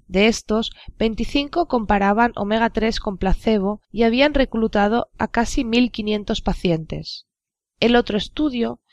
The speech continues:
implicaba a cuarenta participantes asignados al azar a omega tres o a un tratamiento antidepresivo. En los estudios contra el placebo,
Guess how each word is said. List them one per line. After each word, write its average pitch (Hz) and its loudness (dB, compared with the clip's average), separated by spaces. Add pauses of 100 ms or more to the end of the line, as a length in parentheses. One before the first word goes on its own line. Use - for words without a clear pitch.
(260)
implicaba 240 0
a 254 -4
cuarenta 233 0
participantes 208 -2
asignados 208 -2
al 208 2
azar 208 0
a 190 2
omega 202 2
tres 202 -2 (120)
o 208 2
a 202 6
un 226 2
tratamiento 196 -2
antidepresivo. 165 -4 (2000)
En 220 -2
los 220 0
estudios 254 0
contra 226 -2
el 220 0
placebo, 269 2